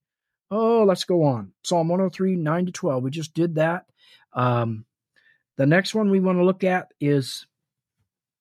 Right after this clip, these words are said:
"Who healeth all thy diseases." He heals all your diseases. Healing is in the new covenant. We could do a whole study on that. We could do a series of lessons on healing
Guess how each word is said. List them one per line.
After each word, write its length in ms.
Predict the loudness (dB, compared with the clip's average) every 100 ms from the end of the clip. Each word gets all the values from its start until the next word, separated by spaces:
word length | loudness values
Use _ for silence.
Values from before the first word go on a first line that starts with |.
| _ _ _ _ _ _ _ _ -6
"Who 160 | -2 0
healeth 580 | 2 2 4 2 -4 _
all 520 | 0 2 4 4 4
thy 160 | 2 0
diseases." 680 | -2 -4 -4 -4 -8 -20 -20 _ -20 -20
He 200 | -8 -6
heals 640 | -4 -2 2 2 0 -8 -20 -6
all 380 | 0 2 4 2
your 160 | 2
diseases. 720 | 0 -4 -4 -4 -6 -16 -20 -20 _ _
Healing 400 | -2 0 0 -2
is 140 | -2
in 100 | -4
the 100 | -2
new 160 | -2 -4
covenant. 520 | -4 -6 -6 -10 -18 _ _ -6
We 120 | 0 2
could 180 | 2
do 180 | 2 0
a 40 | 0
whole 260 | 0 0
study 480 | 2 -2 0 2 2
on 140 | 2
that. 200 | -2 -6
We 100 | -6
could 140 | -4 -2
do 140 | 0
a 60 | 0
series 500 | 0 -2 0 -2 -2
of 80 | -2
lessons 460 | -2 -2 -8 -12
on 120 | -12
healing 500 | -12 -10 -8 -8 -10